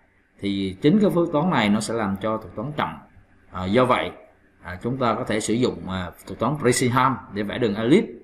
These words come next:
Còn trong clip này, à, tôi xin giới thiệu là thuật toán, à, Fishbone để vẽ đường elip. Thì, à,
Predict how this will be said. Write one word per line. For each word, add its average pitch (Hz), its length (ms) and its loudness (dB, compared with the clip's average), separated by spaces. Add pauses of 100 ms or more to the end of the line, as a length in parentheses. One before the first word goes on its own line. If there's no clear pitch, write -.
(440)
Còn 98 260 -2
trong 117 200 2
clip 139 240 2
này, 117 160 2 (320)
à, 92 180 -14
tôi 113 100 -8
xin 110 180 -6
giới 123 140 -2
thiệu 92 180 -2 (140)
là 87 320 -12
thuật 92 160 -14
toán, 113 200 -2 (500)
à, 92 120 -8
Fishbone 147 600 4 (200)
để 95 120 -8
vẽ 101 180 -8
đường 101 200 -4
elip. 131 340 0 (2750)
Thì, 131 240 6
à, 131 380 2